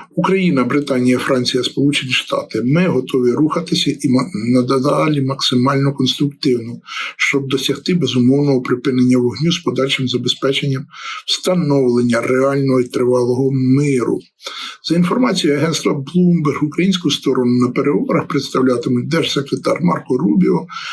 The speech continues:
спецпосланці президента Стів Вітков та Кіт Келлог.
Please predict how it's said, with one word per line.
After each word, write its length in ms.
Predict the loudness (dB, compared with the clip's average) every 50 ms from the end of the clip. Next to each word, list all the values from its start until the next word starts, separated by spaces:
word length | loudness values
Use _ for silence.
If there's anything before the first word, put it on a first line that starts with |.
| -10 -6
спецпосланці 1120 | -6 -4 -2 -2 -2 -2 -2 -4 -4 -4 -2 -2 -2 0 0 0 0 0 0 0 0 0 -2 -4 -6 -6 -2
президента 540 | -2 -2 0 2 2 2 2 0 -2 -2 -4
Стів 260 | -4 -2 0 0 0
Вітков 540 | 0 -2 -2 -2 -2 -2 -2 -2 -2 -2 -2
та 180 | -4 -6 -6 -8 _ -8
Кіт 220 | -6 -4 -6 -6
Келлог. 640 | -8 -8 -4 -2 0 0 0 0 0 -2 -2 -6